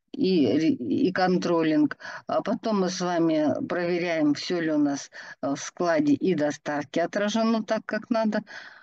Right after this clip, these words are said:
А, делаем электронные документы, которые сопровождают, например, отгрузки, проводим инвентаризацию, которая у нас находится на, э, м, в меню «Склад,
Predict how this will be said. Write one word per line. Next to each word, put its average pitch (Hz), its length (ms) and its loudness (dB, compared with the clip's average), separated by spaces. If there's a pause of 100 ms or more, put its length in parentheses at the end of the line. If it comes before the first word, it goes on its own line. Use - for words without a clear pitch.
(120)
А, 165 420 2
делаем 185 600 0
электронные 165 540 0
документы, 156 540 -2
которые 139 640 0
сопровождают, 147 840 -2
например, 135 480 2
отгрузки, 185 680 -2 (240)
проводим 175 640 0
инвентаризацию, 165 1120 0
которая 202 400 -2
у 196 40 0
нас 190 240 -2
находится 185 520 0
на, 175 320 0 (520)
э, - 60 -6 (1500)
м, - 800 0
в 175 140 0
меню 190 460 2
«Склад, 185 440 -4